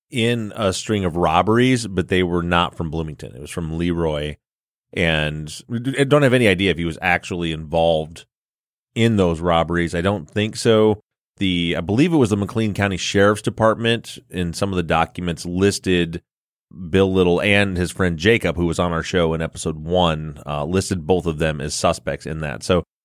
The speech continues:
I don't know if there would be any connection there, 'cause it seems like everything that Jeff Miller and Jeff Durbin were up to was in the Bloomington Normal area,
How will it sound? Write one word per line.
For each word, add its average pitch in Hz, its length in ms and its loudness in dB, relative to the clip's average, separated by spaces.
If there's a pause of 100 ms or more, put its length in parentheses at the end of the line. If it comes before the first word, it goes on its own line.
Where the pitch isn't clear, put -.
(180)
I 131 80 4
don't 135 180 4
know 113 380 6 (420)
if 104 160 2
there 92 120 2
would 85 120 0
be 90 140 0
any 87 160 0
connection 90 480 -2
there, 92 220 2
'cause 87 100 -6
it 76 100 -2
seems 104 380 2
like 87 220 4
everything 85 420 2
that 78 140 0
Jeff 80 240 0
Miller 82 260 0
and 80 100 -4
Jeff 78 240 -4
Durbin 85 400 2
were 85 160 -2
up 87 200 -2
to 87 200 0
was 82 200 -2
in 82 160 -4
the 80 40 -2
Bloomington 80 440 -4
Normal 95 340 0
area, 90 400 4